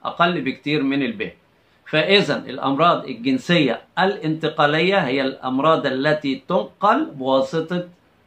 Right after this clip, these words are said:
الممارسة الجنسية، وليس شرط أن يكون فقط عن طريق الممارسة الجنسية، مثلًا اتش بي في، هيومن بابيلوما فيروس، السقاليل بتنقل عن طريق الممارسة الجنسية،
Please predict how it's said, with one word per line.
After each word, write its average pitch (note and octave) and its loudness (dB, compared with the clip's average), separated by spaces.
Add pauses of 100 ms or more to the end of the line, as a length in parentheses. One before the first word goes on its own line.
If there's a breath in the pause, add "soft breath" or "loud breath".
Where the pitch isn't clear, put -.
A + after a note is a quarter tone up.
(120)
الممارسة D3 2
الجنسية، A#2+ -4 (340)
وليس E3 2
شرط E3+ 0 (840)
أن F#3 2
يكون E3+ 0
فقط E3+ 0
عن C#3 2
طريق D3 -2
الممارسة D3+ 0
الجنسية، B2+ -2
مثلًا D3+ -2
اتش D#3 -4
بي C3+ 0
في، D3+ 0 (720)
هيومن D3+ 2
بابيلوما C3 0
فيروس، D#3+ 0
السقاليل D3+ 0
بتنقل D#3+ 0
عن D#3 2
طريق D3+ -2
الممارسة D3 -2
الجنسية، C#3 -2